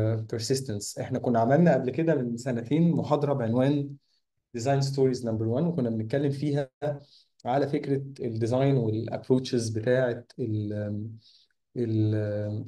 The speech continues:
الديزاينر لما بيجي له اي ديزاين. السنة دي هنعمل كده برضو، وانا عامل حسابي برضو ان الناس اللي معانا السنة دي ما كانوش، آه، سمعوا المحاضرات اللي فاتت. اي محاضرة من المحاضرات اللي انتوا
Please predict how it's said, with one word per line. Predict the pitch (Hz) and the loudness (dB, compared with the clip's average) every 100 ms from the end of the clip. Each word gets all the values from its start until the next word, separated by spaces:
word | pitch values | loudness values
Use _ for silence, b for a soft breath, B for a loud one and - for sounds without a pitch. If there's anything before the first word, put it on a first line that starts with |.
| 113 | -6
الديزاينر | 107 104 104 104 110 107 113 131 143 127 | -4 -4 -4 -4 -2 2 4 6 8 6
لما | 117 107 | 4 2
بيجي | 107 113 | 0 2
له | 131 127 | 4 4
اي | 127 | 2
ديزاين. | 117 117 139 190 180 _ _ _ _ - | 0 0 -2 -4 -8 _ _ _ _ -10
السنة | 120 131 151 | -2 4 6
دي | 151 | 4
هنعمل | 135 135 135 | 2 2 2
كده | 143 131 | 2 4
برضو، | 127 139 156 | 4 4 4
وانا | 147 | 4
عامل | 147 147 | 2 0
حسابي | 135 143 139 | 0 0 2
برضو | 135 139 | 2 0
ان | 131 | -2
الناس | 120 127 135 | -2 -4 -2
اللي | 123 | -2
معانا | 113 120 131 | -2 -2 -4
السنة | - 117 | -4 -6
دي | 120 127 135 b b b b - | -4 -6 -8 b b b b -8
ما | 113 | -4
كانوش، | 117 120 127 - 117 | 0 0 -2 -4 -2
آه، | 110 107 107 107 110 113 _ _ | 0 2 0 -2 -4 -10 _ _
سمعوا | - 135 120 117 113 110 | -2 2 2 2 0 -2
المحاضرات | 110 110 117 123 123 | -2 0 2 2 2
اللي | 110 | 0
فاتت. | 123 123 160 - _ _ _ - | 0 0 -2 -6 _ _ _ 2
اي | 151 151 | 4 4
محاضرة | 139 156 131 | 2 0 2
من | 113 | 0
المحاضرات | 110 107 113 127 135 | 0 -2 -2 -2 -2
اللي | 117 | -2
انتوا | 131 123 110 113 | -4 -4 -4 -4